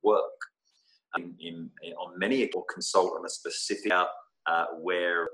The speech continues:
you know, my client would have to wrestle, uh, amongst, uh, or even more so. For example, I flew down once, Joe, the C large international company, intelligent people. "John, John, can you fly down to Melbourne?" He said, "We're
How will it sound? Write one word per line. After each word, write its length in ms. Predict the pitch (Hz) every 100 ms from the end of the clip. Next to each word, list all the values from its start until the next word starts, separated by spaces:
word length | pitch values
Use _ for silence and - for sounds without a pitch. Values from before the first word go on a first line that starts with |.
| -
you 40 |
know, 80 | -
my 80 | - - -
client 220 | 95 87
would 80 | - 90
have 80 | -
to 80 | - -
wrestle, 280 | 98 113 113 -
uh, 160 | 80 73 80
amongst, 520 | 82 80 - - 85
uh, 180 | 80 80 78
or 180 | 87 87
even 240 | 87 80
more 300 | 78 87 98
so. 380 | 98 110 107 107 -
For 160 | 90 90
example, 320 | 85 82 87
I 80 | 87 -
flew 220 | 117 110
down 340 | 107 95 92
once, 260 | 92 - -
Joe, 480 | - 101 98 87 82
the 300 | 82 82 80
C 380 | 78 - - 101 -
large 340 | 82 82 -
international 600 | 82 - 85 82 - 82 -
company, 320 | 92 95 85 - 90 -
intelligent 640 | 82 - - 120 - - -
people. 320 | 131 123 - - -
"John, 200 | 113 98
John, 240 | 110 104
can 120 | 98 95
you 80 |
fly 260 | 90 98 104
down 200 | 101 95
to 100 | 87
Melbourne?" 420 | 92 110 - - _ - _ _ -
He 80 | 104
said, 280 | - 107 101
"We're 180 | 107